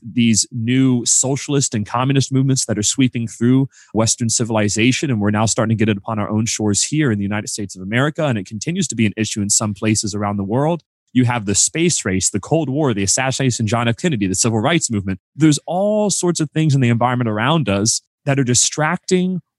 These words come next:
or that are influencing the implementation of Vatican two.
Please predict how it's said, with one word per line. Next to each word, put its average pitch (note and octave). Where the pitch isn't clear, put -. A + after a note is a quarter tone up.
or D3+
that B2+
are A#2+
influencing C#3+
the A2+
implementation B2
of G#2+
Vatican G2+
two. G2